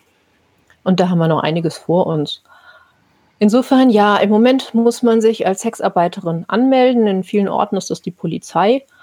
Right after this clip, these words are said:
Ähm, teilweise haben die diese Datenbanken schon seit langem ohne Rechtsgrundlage geführt, führen die jetzt weiter.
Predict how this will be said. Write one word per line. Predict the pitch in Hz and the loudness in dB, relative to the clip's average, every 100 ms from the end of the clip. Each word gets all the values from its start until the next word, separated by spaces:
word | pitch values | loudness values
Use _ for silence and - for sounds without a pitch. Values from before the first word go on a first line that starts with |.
| - - _ _ _ - | -20 -20 _ _ _ -6
Ähm, | 190 196 202 202 202 | -2 0 0 0 -2
teilweise | - 180 185 185 185 180 | -4 0 2 2 0 0
haben | 165 196 | 0 0
die | 202 | 0
diese | 190 185 | -2 -4
Datenbanken | 170 147 190 196 180 165 180 180 190 180 | 0 0 0 -2 -2 -2 -4 -6 -6 -4
schon | - 180 180 | -4 -2 0
seit | 180 170 | 0 -2
langem | 165 160 175 190 185 | -2 -2 0 -2 -2
ohne | 180 185 | -4 -2
Rechtsgrundlage | 185 185 - 185 180 170 175 175 | -2 -4 -8 -8 -4 -2 -2 -6
geführt, | 185 - 190 190 190 | -14 -4 0 0 -2
führen | - - 175 175 | -8 -4 -2 -2
die | |
jetzt | 165 156 - - | -2 -4 -6 -2
weiter. | 151 175 208 214 208 | 0 2 0 0 -2